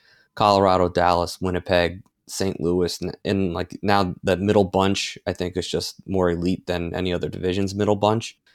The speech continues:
with Saint Louis, Nashville, Arizona, Minnesota. Chicago's really the only quote unquote weak team. Uh, and then, you know,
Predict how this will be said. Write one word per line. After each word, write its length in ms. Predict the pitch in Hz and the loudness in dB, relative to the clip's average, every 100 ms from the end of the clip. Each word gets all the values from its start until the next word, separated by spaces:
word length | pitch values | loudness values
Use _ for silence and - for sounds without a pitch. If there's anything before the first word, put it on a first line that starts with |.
| _ _ | _ _
with 120 | 92 | -8
Saint 260 | - 95 - | -2 0 0
Louis, 340 | 92 92 87 | 2 0 0
Nashville, 600 | 85 90 90 90 90 90 90 | -2 -2 -2 0 2 4 2
Arizona, 580 | 87 87 90 87 90 | 2 0 0 0 -2
Minnesota. 720 | 87 87 82 - 87 92 95 - _ _ - | -2 -4 -4 -4 0 2 0 -2 _ _ -14
Chicago's 540 | - 113 110 101 92 | -6 2 4 4 2
really 240 | 98 95 90 | 2 2 2
the 60 | |
only 360 | 90 87 82 - _ _ | 0 -2 -4 -8 _ _
quote 160 | 101 90 | -2 -2
unquote 340 | - 92 - - | 2 2 2 0
weak 240 | 95 - | -2 -2
team. 380 | - 95 104 104 _ _ _ _ | -6 -2 -2 -4 _ _ _ _
Uh, 420 | 90 90 85 82 82 _ _ _ _ _ _ _ _ - | 0 2 2 0 -6 _ _ _ _ _ _ _ _ -8
and 140 | 101 92 | -4 0
then, 200 | 92 95 | -2 -2
you 100 | 101 | -2
know, 260 | 87 85 | -2 -4